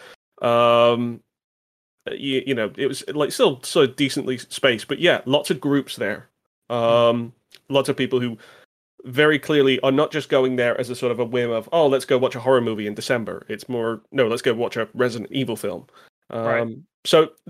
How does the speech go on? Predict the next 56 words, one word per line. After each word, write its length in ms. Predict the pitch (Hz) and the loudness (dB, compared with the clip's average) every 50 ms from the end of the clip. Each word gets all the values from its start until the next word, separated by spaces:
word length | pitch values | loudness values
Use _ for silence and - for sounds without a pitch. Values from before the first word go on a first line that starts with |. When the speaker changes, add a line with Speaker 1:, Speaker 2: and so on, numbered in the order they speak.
| - - _ _ _ | -20 -20 _ _ _
Speaker 1:
I 60 | 160 156 | 0 2
mean, 140 | 175 190 | 4 4
that 120 | 190 208 208 | 4 4 2
was 120 | 202 185 | 4 2
encouraging 500 | 180 165 156 - 185 190 190 190 202 185 | 2 0 2 2 2 2 2 2 0 -2
to 80 | 175 160 | -2 -4
see, 200 | - 180 180 185 | -6 -4 -6 -6
'cause 140 | 185 - 151 | -6 -4 -4
I 40 | 147 | -2
know 220 | 139 143 151 151 147 | 0 0 0 0 0
that 160 | 139 131 - | -2 -2 0
there 140 | 131 127 123 | 0 -2 0
really 300 | 135 147 147 135 127 123 | -2 -2 -2 0 2 0
isn't 280 | 123 117 117 107 90 _ _ - - _ _ _ _ _ - | 0 0 -2 -8 -10 _ _ -20 -20 _ _ _ _ _ -12
a 60 | - | -12
whole 280 | - - - 165 156 147 | -10 -2 0 0 4 4
lot 120 | 139 - | 2 2
of 100 | - 107 | 0 -2
fight 320 | - 123 113 110 110 - _ _ _ _ _ _ _ | -2 0 0 0 -2 -4 _ _ _ _ _ _ _
to 460 | - - 127 113 107 107 107 110 107 _ - | -8 -6 -4 -4 -4 -4 -6 -8 -10 _ -6
this 240 | - 123 113 - - | -4 -4 -4 -4 -6
release. 560 | 117 107 110 123 139 135 - - - - - _ | -6 -4 -4 -4 -4 -6 -10 -12 -12 -14 -16 _
It's 160 | - - - | -18 -18 -14
got, 240 | - - - 58 - _ | -10 -10 -10 -10 -10 _
you 140 | - - - 120 | -14 -8 -4 -4
know, 100 | 110 113 | -4 0
one 340 | 113 127 135 139 139 131 | 4 4 4 4 4 2
week 300 | 123 135 131 120 - - | 0 0 0 0 -2 -6
to 100 | - 123 | -6 -2
really 200 | 110 123 120 117 117 | 0 0 0 0 0
kind 160 | - 123 117 | 0 0 -2
of 100 | 110 - _ _ - - _ _ _ | -2 -4 _ _ -20 -20 _ _ _
prove 260 | - - 160 151 139 | 2 4 4 4 4
itself, 560 | 127 120 - - 123 110 104 110 113 - - _ _ _ _ _ _ _ _ _ | 2 0 0 -2 0 2 2 0 -2 -4 -16 _ _ _ _ _ _ _ _ _
um, 440 | 117 113 117 117 117 117 117 117 - - | -6 -4 -2 0 0 -2 -2 -6 -6 -6
and 120 | 120 113 | -6 -6
it's, 120 | - - | -6 -6
it's 160 | - 123 123 - | -8 -10 -10 -4
kind 180 | - 139 127 | -2 0 0
of 60 | 117 | 0
fighting 320 | - - - 131 117 - 113 | 0 2 0 2 2 0 -4
an 80 | 107 - _ _ _ _ _ _ | -6 -8 _ _ _ _ _ _
uphill 320 | 143 135 135 - 127 120 110 | 0 0 2 4 2 2 4
battle 260 | 107 120 - - 110 | 4 2 2 0 -2
in 120 | 104 107 | -4 -2
that 180 | 107 101 - - | -4 -4 -4 -6
respect. 360 | - - - 107 95 - - | -12 -8 -8 -8 -8 -8 0
So 140 | - 139 143 - | 2 2 2 2
it 40 | 165 | 0
was 120 | 185 165 | -2 -2
good 220 | - - 220 214 - | -2 -2 -2 -2 -2
to 80 | 170 | -6
see 160 | - - 170 | -6 -6 -8
something 280 | 151 - 165 165 160 147 | -8 -10 -8 -6 -6 -6
that 80 | 139 123 | -4 -4
was, 180 | 131 131 - | -4 -6 -6